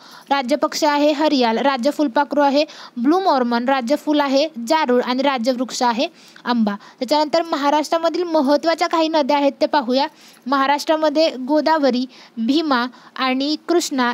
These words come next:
ह्या महत्त्वपूर्ण नद्या आहेत. त्याच्यानंतर तापी आणि पूर्णेचे खोरे आणि वर्धा आणि वैनगंगेचे खोरे या सगळ्या नद्यांनी मिळून आपल्या महाराष्ट्राला सुजलाम सुफलाम बनवलेलं आहे विद्यार्थी मित्रांनो. त्याच्यानंतर बघा, महाराष्ट्रामध्ये सर्वाधिक पावसाचं ठिकाण जे आहे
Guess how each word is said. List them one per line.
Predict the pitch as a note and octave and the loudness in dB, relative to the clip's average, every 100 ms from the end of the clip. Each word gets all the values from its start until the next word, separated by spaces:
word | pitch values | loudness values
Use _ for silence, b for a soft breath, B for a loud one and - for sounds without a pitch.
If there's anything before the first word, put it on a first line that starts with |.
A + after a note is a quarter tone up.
| - | -4
ह्या | A3+ C4+ | -4 -2
महत्त्वपूर्ण | C#4+ D4 C#4+ C#4+ C#4+ C#4+ | 0 0 0 0 -2 -2
नद्या | D4 C4+ C4 | -2 0 0
आहेत. | A#3+ C4+ | 0 0
त्याच्यानंतर | C#4+ C#4 C#4+ C4+ D4+ E4 B B B _ | -2 0 0 0 -2 -2 B B B _
तापी | D#4 C#4+ - E4+ | 0 0 -2 -2
आणि | D#4+ D4+ E4 | 0 -2 -4
पूर्णेचे | - D#4+ D4 D#4 E4 E4+ | -2 0 0 0 -2 0
खोरे | D4+ B3 B3 | 2 2 2
आणि | B3 B3+ | 0 -2
वर्धा | C#4 C#4+ B3 D4 | 0 0 2 0
आणि | D4+ C#4 C#4+ | 0 -2 -4
वैनगंगेचे | D4 D4 D#4 E4 E4+ E4 E4+ D#4+ | -2 0 0 -2 0 -2 -2 -2
खोरे | C#4 A#3 | 0 2
या | B3+ | 2
सगळ्या | B3+ C#4 C4+ | 0 0 0
नद्यांनी | C#4 B3+ C4+ D4 | 0 -2 -4 -2
मिळून | C#4+ B3+ | -2 -2
आपल्या | B3 A#3 C4 | -4 -2 -2
महाराष्ट्राला | C#4 A#3 A3+ A#3+ A#3+ D#4+ B B B - | 0 -2 -2 -2 -2 -4 B B B -6
सुजलाम | C4 C#4 D4 | -2 -2 -2
सुफलाम | - A#3+ B3+ B3+ | -4 -2 -2 0
बनवलेलं | B3 A#3 A3+ B3 C4 | -2 0 0 0 -2
आहे | C4+ B3 | 0 0
विद्यार्थी | A3 G#3 G3+ | 0 -4 -4
मित्रांनो. | G#3+ G3+ G3 G3 B B B | -6 -6 -8 -10 B B B
त्याच्यानंतर | B3+ D4+ D#4+ E4 | -4 -2 0 0
बघा, | D#4+ F#4 b b b b | 0 -2 b b b b
महाराष्ट्रामध्ये | B3+ D4+ D4+ E4 F4 G4 F#4 F#4+ | -4 0 2 0 0 0 0 0
सर्वाधिक | - - E4+ D#4 D#4 D#4+ F#4+ | 0 0 2 2 0 -2 0
पावसाचं | F#4+ F4 F4 E4+ | 0 2 0 0
ठिकाण | F4 E4+ D#4 D#4 | -2 0 0 0
जे | D#4 | 0
आहे | D4 B3 | 0 0